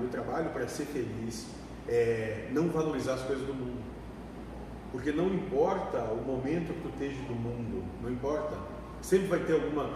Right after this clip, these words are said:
sempre vai ter, tu pode comprar o melhor celular que existe hoje, semana que vem já tá lançando outro, e na outra outro, e na outra, ou seja, nunca o... a, a, a boca de fome do ego nunca é saciada. O mundo nunca vai saciar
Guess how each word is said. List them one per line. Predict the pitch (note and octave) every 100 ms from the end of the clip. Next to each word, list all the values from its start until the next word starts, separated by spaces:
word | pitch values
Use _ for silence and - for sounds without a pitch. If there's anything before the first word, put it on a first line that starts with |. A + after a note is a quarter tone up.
| -
sempre | - G3 F#3+
vai | F3+
ter, | - D#3+
tu | -
pode | E3+ F#3
comprar | F#3 D#3+ D3
o | F3
melhor | F3 D3 G#3
celular | - D#3+ E3
que | E3
existe | C#3 E3 - B2+
hoje, | A#2 A2+ A2 - - - - - -
semana | - - D#3 F#3 -
que |
vem | - F#3
já | G3+
tá | G#3
lançando | G3+ F3 F#3+ D#3 C3+
outro, | F#3+ - D#3
e |
na | C#3+
outra | E3 F3 C3+
outro, | D3 G3 F#3+
e | E3
na |
outra, | D#3 F3 F#3 - - -
ou | D3
seja, | F#3 D#3+ - - - C#3+
nunca | D3 A#3 C#4+ - A3
o... | F3+ E3 D3+ - - - - -
a, | -
a, | - - - -
a | - -
boca | F#3+ B3+ - F3
de | -
fome | E3+ - F3+ E3 C#3 C3 B2 - - - - -
do | C#3+ C3+
ego | D3+ F#3+ - B2 D#3+
nunca | A#3+ B3+ F#3+
é |
saciada. | E3+ F3 - - - - - - - - - - - - - - - - - - - -
O | C3+
mundo | E3+ G3 D3+
nunca | G#3 A3+
vai | D#3+ D3+
saciar | D3+ - -